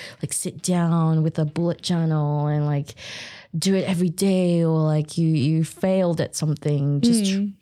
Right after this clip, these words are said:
Speaker 1: write something in your notes. It can be a sentence or two. It can be just, like, writing about how you feel.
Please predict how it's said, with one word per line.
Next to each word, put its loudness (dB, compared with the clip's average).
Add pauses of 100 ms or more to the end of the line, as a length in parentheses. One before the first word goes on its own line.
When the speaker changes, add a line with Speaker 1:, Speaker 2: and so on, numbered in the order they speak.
(260)
Speaker 1:
write -8 (240)
something 0
in 2
your 2
notes. 0
It -2
can 2
be 0
a 0
sentence -2
or 0
two. -2 (680)
It -14
can 0
be 0
just, -2
like, -2 (120)
writing 0
about 0
how -2
you 0
feel. 0